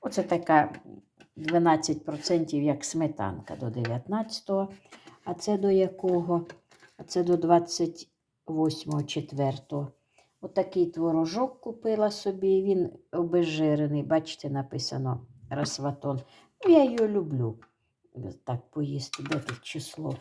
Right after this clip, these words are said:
на ньому є. Да, до двадцять четвертого четвертого. Ось крашанок купила собі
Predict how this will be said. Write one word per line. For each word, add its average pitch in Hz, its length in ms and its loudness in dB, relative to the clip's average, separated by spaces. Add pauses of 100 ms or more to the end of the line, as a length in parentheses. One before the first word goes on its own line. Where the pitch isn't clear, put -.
(140)
на 117 100 -6
ньому 135 240 -4 (200)
є. 202 100 -2 (1500)
Да, 127 280 0
до 139 120 -4
двадцять 147 460 0
четвертого 127 640 -8
четвертого. - 760 -10 (720)
Ось 196 260 -2
крашанок 226 760 2
купила 214 500 0
собі 185 520 -4